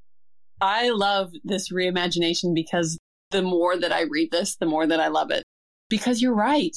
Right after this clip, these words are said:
And I was reading about Section two thirty as well. And it's like, wow, by launching Bulletin, by looking at it through this lens,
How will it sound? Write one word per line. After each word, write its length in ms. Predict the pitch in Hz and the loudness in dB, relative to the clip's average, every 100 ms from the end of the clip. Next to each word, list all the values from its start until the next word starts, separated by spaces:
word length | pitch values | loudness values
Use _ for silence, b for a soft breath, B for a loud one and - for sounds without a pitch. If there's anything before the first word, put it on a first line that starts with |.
| - | -2
And 140 | 196 | 0
I 80 | 202 | 2
was 160 | 196 175 | 0 -2
reading 300 | 190 233 220 | -2 0 0
about 340 | 185 165 156 | 0 -2 -2
Section 560 | - 165 - 180 175 160 | -4 -2 0 0 0 -2
two 200 | - 180 | -2 -2
thirty 340 | 175 185 180 175 | 0 0 2 2
as 120 | 160 | 0
well. 300 | 170 220 285 | 0 2 2
And 160 | 185 185 | 2 0
it's 220 | 180 196 | 0 -2
like, 180 | 180 - | -2 -4
wow, 580 | 165 170 190 208 160 156 - _ _ - | -4 0 0 2 0 -2 -12 _ _ -4
by 140 | 196 | -2
launching 460 | 190 185 214 226 220 | 0 0 0 -2 -2
Bulletin, 680 | 185 175 175 - 165 160 156 | -2 -2 -2 0 0 0 -2
by 140 | 196 180 | -2 0
looking 380 | 185 190 190 185 | 0 0 0 0
at 100 | 180 | 0
it 140 | - | -2
through 140 | 180 | -2
this 240 | 170 175 180 | -2 -2 0
lens, 420 | 165 165 196 | 0 2 2